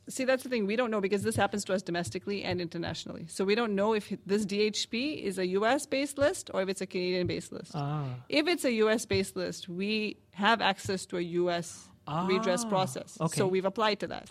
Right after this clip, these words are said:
Speaker 2: So you've
Speaker 1: right?
Speaker 2: applied to that.
Speaker 1: To hopefully get him off that list, right?
Speaker 2: So wait, wait,
Speaker 1: If
Speaker 2: wait,
Speaker 1: it's
Speaker 2: wait,
Speaker 1: a
Speaker 2: wait.
Speaker 1: Canadian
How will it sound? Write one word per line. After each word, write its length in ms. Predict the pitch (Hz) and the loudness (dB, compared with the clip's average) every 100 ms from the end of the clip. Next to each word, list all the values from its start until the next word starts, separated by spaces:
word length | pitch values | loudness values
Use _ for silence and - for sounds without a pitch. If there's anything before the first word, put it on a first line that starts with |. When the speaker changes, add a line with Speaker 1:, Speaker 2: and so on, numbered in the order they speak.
| - | -12
Speaker 2:
So 140 | - | 2
you've 60 | 175 | 4
Speaker 1:
right? 80 | 190 | 4
Speaker 2:
applied 200 | 175 151 | 4 2
to 80 | 139 | -2
that. 220 | 123 - | -8 -4
Speaker 1:
To 160 | 196 180 | -2 0
hopefully 420 | 180 180 190 180 | 2 0 0 -2
get 140 | 170 | -2
him 80 | 170 | -2
off 140 | 160 - | -4 -4
that 160 | - | -6
list, 400 | 170 - - - - - | -4 -8 -12 -20 -20 -4
right? 240 | 185 220 - - - _ _ | -2 -2 -6 -20 -20 _ _
Speaker 2:
So 180 | - 185 | 0 2
wait, 240 | 160 226 | 6 8
wait, 120 | 185 226 | 10 8
Speaker 1:
If 60 | |
Speaker 2:
wait, 80 | 220 | 8
Speaker 1:
it's 40 | 240 | 6
Speaker 2:
wait, 80 | 262 | 6
Speaker 1:
a 40 | |
Speaker 2:
wait. 60 | 247 | 4
Speaker 1:
Canadian 540 | 226 226 240 226 208 | 2 2 2 0 -2